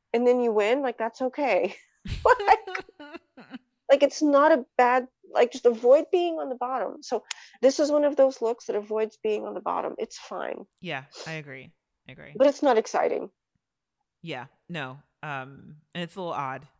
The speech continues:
Speaker 2: <laughs> with the backpack strips, uh, straps. Um,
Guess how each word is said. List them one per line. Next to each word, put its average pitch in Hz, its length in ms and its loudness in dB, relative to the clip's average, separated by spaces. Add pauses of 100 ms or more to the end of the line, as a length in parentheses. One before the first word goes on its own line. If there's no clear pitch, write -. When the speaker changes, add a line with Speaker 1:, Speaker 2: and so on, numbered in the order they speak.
Speaker 2:
<laughs> - 220 -16
with 202 460 -12
the 185 100 -14
backpack 151 460 -14
strips, - 360 -20 (380)
uh, 139 240 -8
straps. - 340 -16 (540)
Um, 156 640 -10